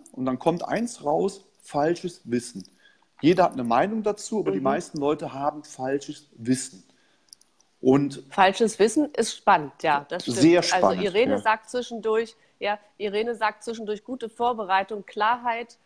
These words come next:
Speaker 2: Betreuung und Begleitung in die finanzielle Gesundheit ist das A und O.
Speaker 1: Richtig.
Speaker 2: Ja, also das würdest du auch
Speaker 1: Ja.
Speaker 2: genauso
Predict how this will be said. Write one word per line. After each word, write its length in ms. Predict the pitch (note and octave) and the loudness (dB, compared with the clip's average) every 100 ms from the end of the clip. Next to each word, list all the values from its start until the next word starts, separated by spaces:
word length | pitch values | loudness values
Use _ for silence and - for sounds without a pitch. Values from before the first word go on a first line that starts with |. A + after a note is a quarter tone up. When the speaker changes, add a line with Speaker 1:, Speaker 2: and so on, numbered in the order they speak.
| _ | _
Speaker 2:
Betreuung 520 | - G3+ - G#3 A#3+ A3+ | -14 -12 -6 -4 -4 -6
und 200 | G#3 G3 | -10 -8
Begleitung 580 | G3+ F3+ F#3 A3 A3 G3 | -8 0 0 0 -6 -10
in 140 | G3 | -10
die 100 | G3 | -12
finanzielle 580 | F#3+ A3 G#3+ G#3 G3+ F#3+ | -10 -8 -8 -8 -10 -8
Gesundheit 720 | F#3 F3 G#3+ G#3+ F3 F3 - _ _ - | -8 -6 -6 -4 -2 -2 -4 _ _ -10
ist 180 | G#3 G#3 | -4 -4
das 160 | G3+ | -2
A 160 | F3+ G3 | 2 2
und 240 | G3+ - | 0 -4
O. 180 | G3+ E3+ | -2 2
Speaker 1:
Richtig. 400 | A#2+ G2+ - G2 | 2 2 0 2
Speaker 2:
Ja, 160 | F3 G#3+ | 2 0
also 300 | F#3 F3+ G3 | -2 -2 -4
das 240 | G3+ - | -6 -6
würdest 320 | G3+ G#3 G#3 | -6 -6 -8
du 80 | G#3+ | -2
auch 180 | F#3+ G#3 | -2 -2
Speaker 1:
Ja. 20 | |
Speaker 2:
genauso 500 | G#3+ G#3+ G#3 G#3 G#3 | 4 6 6 4 -4